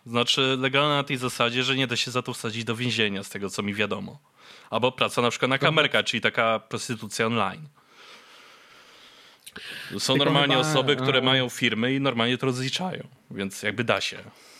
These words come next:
Speaker 2: Tylko, aha, no ja akurat o tym nie mam za dużej wiedzy.
Speaker 1: E, była taka jedna dziewczyna,
Speaker 2: Natomiast
Speaker 1: która była
Speaker 2: chcę
Speaker 1: w
Speaker 2: pokazać,
Speaker 1: podcaście
Speaker 2: że
Speaker 1: Gonciarza i ona normalnie rozlicza pracę
Speaker 2: Mhm.
Speaker 1: na tak zwanych kamerkach,
Speaker 2: Aha.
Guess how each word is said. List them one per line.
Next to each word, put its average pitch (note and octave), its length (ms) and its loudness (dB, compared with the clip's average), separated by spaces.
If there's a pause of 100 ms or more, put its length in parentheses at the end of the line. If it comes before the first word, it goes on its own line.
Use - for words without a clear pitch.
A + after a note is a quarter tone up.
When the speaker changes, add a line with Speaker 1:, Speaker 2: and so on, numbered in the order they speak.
(160)
Speaker 2:
Tylko, - 280 -2 (480)
aha, B2 300 0
no C3 200 -4 (120)
ja D3+ 240 2
akurat E3 320 0
o D3+ 40 0
tym D#3 160 -2
nie D3+ 120 2
mam C3 120 0
za C3+ 80 -2
dużej C3+ 220 0
wiedzy. C3 400 0 (640)
Speaker 1:
E, A#2+ 180 0
była D#3 180 0
taka D#3 220 0
jedna D3 180 2
dziewczyna, C#3 360 -2
Speaker 2:
Natomiast C#3+ 260 2
Speaker 1:
która C3+ 140 2
była - 20 4
Speaker 2:
chcę C3 80 2
Speaker 1:
w - 20 -4
Speaker 2:
pokazać, - 220 0 (100)
Speaker 1:
podcaście C#3+ 240 2
Speaker 2:
że B2+ 340 4
Speaker 1:
Gonciarza B2 520 0
i - 20 2
ona A#2 160 0
normalnie A2 560 0
rozlicza G#2+ 400 -6
pracę - 220 2
Speaker 2:
Mhm. A2+ 160 0
Speaker 1:
na G2+ 80 -4
tak G#2 120 -4
zwanych G2+ 280 -6
kamerkach, G2 580 -4
Speaker 2:
Aha. B2+ 320 0